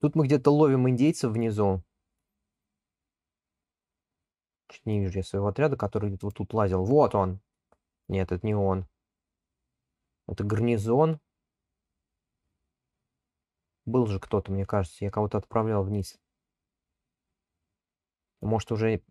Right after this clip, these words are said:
путаю. Ладно. Значит, тут у нас кто-то бегает. Захватывает, а, вражеские земли. Здесь захватили, значит, перемещаемся на следующий участок.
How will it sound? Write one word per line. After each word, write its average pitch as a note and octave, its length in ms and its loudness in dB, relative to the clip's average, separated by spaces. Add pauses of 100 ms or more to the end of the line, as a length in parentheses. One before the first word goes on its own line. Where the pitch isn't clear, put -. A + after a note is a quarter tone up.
(100)
путаю. G#2+ 300 2
Ладно. G2+ 360 2 (560)
Значит, B2+ 220 -2
тут G3+ 180 4
у C#3 40 4
нас A2+ 200 2
кто-то - 300 0
бегает. A2 480 2 (840)
Захватывает, A2 720 2 (360)
а, A#2+ 160 4
вражеские A#2+ 500 4
земли. D3 500 2 (1120)
Здесь A2 340 2
захватили, B2+ 520 2
значит, A2 380 -2 (340)
перемещаемся B2 760 0
на A#2+ 120 2
следующий A#2+ 440 -2
участок. A#2 560 -2